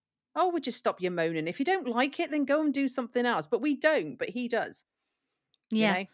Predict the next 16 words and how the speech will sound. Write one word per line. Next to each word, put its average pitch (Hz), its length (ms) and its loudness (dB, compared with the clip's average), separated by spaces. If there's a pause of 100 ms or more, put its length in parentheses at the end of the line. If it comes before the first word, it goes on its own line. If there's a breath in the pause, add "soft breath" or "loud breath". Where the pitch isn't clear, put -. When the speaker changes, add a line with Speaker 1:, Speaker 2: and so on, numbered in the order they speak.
(540)
Speaker 1:
I 208 80 4
mean, 269 120 6
I 311 140 8
would 226 260 6
Speaker 2:
Exactly. - 0 -
Speaker 1:
speak 190 300 2
to - 100 -18
people 185 300 2
like 156 160 4
that, 151 180 4
but 143 120 -4
they 165 100 -2
couldn't 175 220 -6
handle 160 340 -6
it. - 80 0
<laughs> - 800 2